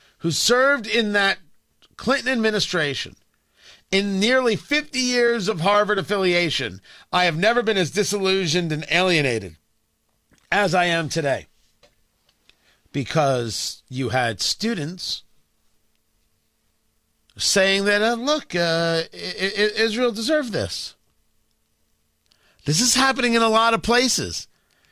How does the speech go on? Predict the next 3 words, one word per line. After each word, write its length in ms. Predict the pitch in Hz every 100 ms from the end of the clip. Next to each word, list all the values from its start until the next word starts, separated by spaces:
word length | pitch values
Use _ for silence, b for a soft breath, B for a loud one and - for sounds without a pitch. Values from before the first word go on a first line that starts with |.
| b b b _
And 500 | 175 180 175 175 170 -
Lawrence 480 | 170 185 240 262 -
Summers, 720 | - 240 285 147 90 - -